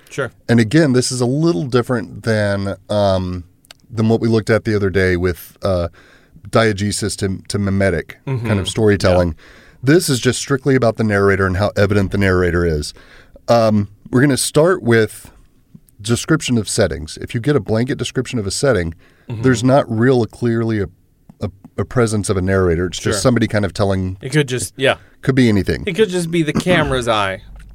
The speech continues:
Speaker 2: Yep. Same with identification of characters. When you get physical descriptions, behaviors,
Speaker 1: Right.
Speaker 2: that sort of thing. Again,
Speaker 1: Camera
Speaker 2: it's
Speaker 1: eye
Speaker 2: camera
Speaker 1: kind of
Speaker 2: eye.
Speaker 1: thing.
Speaker 2: Yep. Uh, temporal summaries.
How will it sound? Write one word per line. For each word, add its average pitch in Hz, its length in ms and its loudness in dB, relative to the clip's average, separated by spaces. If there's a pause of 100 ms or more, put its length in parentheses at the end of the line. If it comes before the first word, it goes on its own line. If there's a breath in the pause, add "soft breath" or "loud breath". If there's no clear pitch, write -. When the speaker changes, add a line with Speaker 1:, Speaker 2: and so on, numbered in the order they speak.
(340)
Speaker 2:
Yep. 104 180 2 (480 loud breath)
Same 180 320 0
with 185 100 2
identification 131 720 2
of 101 120 -2
characters. 98 500 -2
When 95 100 -2
you 98 60 0
get 98 160 -6
physical 120 320 0
descriptions, 110 560 -4
behaviors, 104 800 0 (360 soft breath)
Speaker 1:
Right. 98 280 -6
Speaker 2:
that 117 200 2
sort 131 180 2
of 120 80 -2
thing. 127 320 2
Again, 110 280 2
Speaker 1:
Camera 98 100 2 (120)
Speaker 2:
it's - 80 -6
Speaker 1:
eye 101 180 -8
Speaker 2:
camera 117 280 2
Speaker 1:
kind 95 140 2
of 71 60 0
Speaker 2:
eye. - 40 -4
Speaker 1:
thing. - 200 -18
Speaker 2:
Yep. 107 220 0 (360)
Uh, 104 280 6 (640 soft breath)
temporal 156 540 2
summaries. 85 640 -4